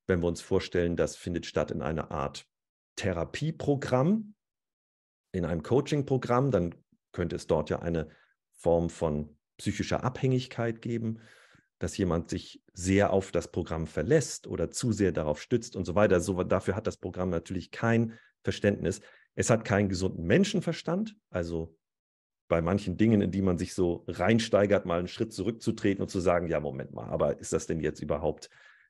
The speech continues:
sinnvoll, was, äh, was ich da sage?“ Und es hat auch keine Integrität. Ja, also, ähm, die verschiedenen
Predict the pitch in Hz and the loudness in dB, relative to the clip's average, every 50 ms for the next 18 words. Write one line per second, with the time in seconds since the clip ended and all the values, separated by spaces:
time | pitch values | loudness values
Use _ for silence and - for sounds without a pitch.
0 | _ - 82 85 107 120 123 113 113 - 78 76 71 71 76 71 67 - - - | _ -6 0 4 4 4 4 4 2 2 2 2 2 2 -2 -4 -6 -6 -10 -12
1 | - - 65 64 69 - - - - - 73 - - 73 76 - 76 71 71 76 | -10 -8 -6 -6 -6 -6 -8 -10 -10 -12 -10 -10 -8 -8 -6 -6 -6 -6 -6 -4
2 | 78 101 113 113 - - _ _ - - _ _ _ _ _ _ _ _ _ _ | -2 -2 -2 -4 -6 -20 _ _ -20 -20 _ _ _ _ _ _ _ _ _ _
3 | - 113 110 107 - 131 - - 101 - - - - 92 98 98 95 92 87 85 | 2 4 4 6 4 2 2 2 -2 -2 -2 -4 0 0 2 2 4 2 2 0
4 | - _ _ _ _ _ _ - 107 98 101 - - 98 95 101 92 95 90 - | -4 _ _ _ _ _ _ -2 -2 -2 -2 -2 -4 -2 0 0 0 0 0 -2
5 | - - - 78 90 76 - - - _ _ _ _ _ _ _ _ _ _ _ | -4 0 2 2 2 2 -2 -8 -14 _ _ _ _ _ _ _ _ _ _ _
6 | _ - 80 80 98 - - - 90 90 85 92 87 87 85 85 85 - _ _ | _ -4 -4 -2 -2 -2 0 0 0 0 2 2 2 4 2 2 0 -6 _ _
7 | _ _ _ _ _ _ _ _ _ _ _ _ _ _ - 87 85 80 78 76 | _ _ _ _ _ _ _ _ _ _ _ _ _ _ -6 -4 -4 -2 -2 -2
8 | 73 71 69 69 - - _ _ _ _ _ _ _ - 107 110 110 - 104 92 | -4 -4 -6 -10 -16 -20 _ _ _ _ _ _ _ -4 -2 -2 0 0 0 0
9 | - - - 139 131 113 101 95 92 90 90 87 82 - - _ | 0 -2 -4 -2 -2 0 2 4 4 4 2 0 -4 -6 -12 _